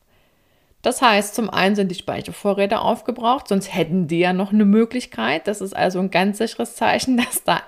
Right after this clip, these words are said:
Ebbe angesagt ist und dass der Blutzuckerspiegel langsam aber sicher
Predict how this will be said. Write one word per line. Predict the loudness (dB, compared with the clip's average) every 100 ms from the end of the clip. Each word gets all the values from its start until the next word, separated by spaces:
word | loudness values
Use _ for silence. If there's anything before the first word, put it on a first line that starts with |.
| -8
Ebbe | -4 -4 -2
angesagt | -2 -2 0 -2 -2 -4
ist | -6 -6 -10 _ _ _ _ -4
und | 0 0
dass | 2
der | 2
Blutzuckerspiegel | 2 0 0 0 0 0 0 2
langsam | 2 2 0 -2 0
aber | 0 0
sicher | 0 -2 0 2 2